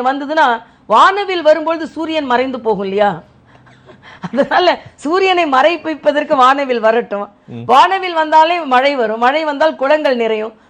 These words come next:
Speaker 1: குளங்கள் நிறைந்தால் தாமரை மலரும், தாமரை வந்து தனியா மலராது, வட்ட இலையோடு மலரும், இல்லையா இரட்டை இலையோடு மலரும்.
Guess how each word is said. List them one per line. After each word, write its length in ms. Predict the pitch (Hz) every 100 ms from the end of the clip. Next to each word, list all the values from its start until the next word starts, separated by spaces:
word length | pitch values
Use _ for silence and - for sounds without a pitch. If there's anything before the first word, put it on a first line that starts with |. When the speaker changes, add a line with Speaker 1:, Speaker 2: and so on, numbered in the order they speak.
| 135
Speaker 1:
குளங்கள் 360 | 277 330 330
நிறைந்தால் 440 | 311 254 254 285 294
தாமரை 400 | 240 262 277 247
மலரும், 380 | 214 202 208 240 _ _
தாமரை 460 | - 262 339 339 294
வந்து 240 | 269 294
தனியா 300 | 247 240 302
மலராது, 520 | 269 226 220 208 196
வட்ட 280 | 220 226 294
இலையோடு 400 | 294 269 269 277
மலரும், 280 | 254 233 302
இல்லையா 260 | 269 247 226
இரட்டை 380 | 226 247 277
இலையோடு 340 | 247 269 214 -
மலரும். 360 | - 220 -